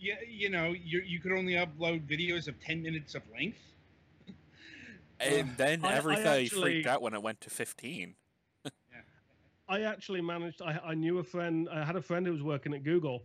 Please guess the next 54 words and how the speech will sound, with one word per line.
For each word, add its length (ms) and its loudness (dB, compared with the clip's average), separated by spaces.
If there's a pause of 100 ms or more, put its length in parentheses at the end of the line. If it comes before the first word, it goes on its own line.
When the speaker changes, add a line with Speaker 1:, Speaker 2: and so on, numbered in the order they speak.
(140)
Speaker 3:
um, 360 0
in 100 0
about 360 -2
two 180 0
thousand, 420 0
I 40 -2
think 80 -6
it 40 -2
was 80 -4
two 140 -2
thousand 220 0
six, 240 -6
two 120 -2
thousand 320 2
seven, 380 2
when 100 2
I 60 2
made 220 2
my 100 0
first 260 -2
feature 240 -4
film. 240 0 (680)
And 360 0 (100)
he 160 0
was 160 -2
actually 340 -6
able 180 -4
to 100 -16
pull 240 -2
some 180 -2
strings 600 -2 (280)
to 120 0
give 160 2
us 240 -2 (260)
unlimited 640 4
length 320 -2
video 340 2
uploads. 480 -4 (460)
And, 360 -4 (120)
oh, 160 -6
well, 180 -8
that 120 -8
was 100 -10
like 100 -10
the 80 -16
promised 320 -8
land. 320 -8
That 100 -4
was, 200 -6
that 120 0
was 80 -2
incredible. 520 -2
Just 160 -12
this, 160 -6